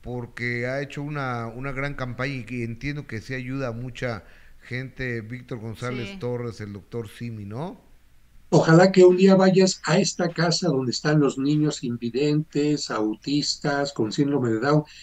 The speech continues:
Speaker 3: creando estos muñequitos con tanto cariño y recibiendo su salario para llegar a su casa con grandes
Speaker 1: Voy a ir.
Speaker 3: necesidades.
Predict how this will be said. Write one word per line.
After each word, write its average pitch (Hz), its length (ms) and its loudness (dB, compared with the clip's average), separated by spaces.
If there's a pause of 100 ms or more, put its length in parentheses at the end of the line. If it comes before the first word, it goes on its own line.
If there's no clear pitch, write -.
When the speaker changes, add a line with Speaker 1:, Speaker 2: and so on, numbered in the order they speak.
Speaker 3:
creando 160 420 6
estos 143 280 0
muñequitos 123 600 0
con 113 220 -4
tanto 139 360 -2
cariño 139 600 0 (340)
y 180 100 6
recibiendo 151 680 2
su - 160 -8
salario 139 640 0
para 110 200 -4
llegar 123 280 -6
a 131 60 -6
su 110 180 -6
casa 127 480 0 (460)
con 123 200 4
grandes 127 360 2
Speaker 1:
Voy 160 220 2
a 147 80 2
ir. 131 180 -2
Speaker 3:
necesidades. 101 280 -6